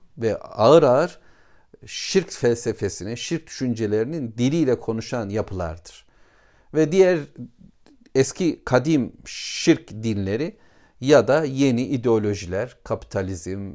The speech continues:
liberalizm vesaire hepsi bu söylemlerle İslam'ın karşısına durmaktadırlar. Allahu Teala bir değildir. Biricik olamaz. Hayata tek sahip o değil. O varsa biz de varız.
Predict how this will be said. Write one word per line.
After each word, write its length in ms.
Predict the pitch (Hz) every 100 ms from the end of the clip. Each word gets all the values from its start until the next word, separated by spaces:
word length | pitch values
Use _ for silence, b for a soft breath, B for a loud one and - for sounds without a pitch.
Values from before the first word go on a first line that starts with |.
| 101
liberalizm 1000 | 98 90 98 95 92 95 - 101 101 -
vesaire 680 | 104 101 131 107 90 107 -
hepsi 500 | 185 175 - 147 208 B B B B B - 131 _ -
bu 200 | 208 160
söylemlerle 1080 | - 160 151 151 165 170 120 113 143 170 b b -
İslam'ın 400 | - 156 147 147
karşısına 460 | 139 131 147 131
durmaktadırlar. 720 | 113 95 87 85 82 80 95 -
Allahu 360 | 117 120 135 139
Teala 360 | 135 135 131
bir 240 | 131 127 110
değildir. 520 | 120 104 80 90 - _ -
Biricik 320 | 120 107 113
olamaz. 460 | 107 113 92 85 101
Hayata 400 | 110 104 107 -
tek 180 | 135
sahip 320 | - 110 107 101
o 160 | 95
değil. 220 | 82 98 - b b b b
O 140 | 113 123
varsa 360 | 156 151 170
biz 180 | 143 123
de 120 | 123
varız. 460 | 107 92 82 -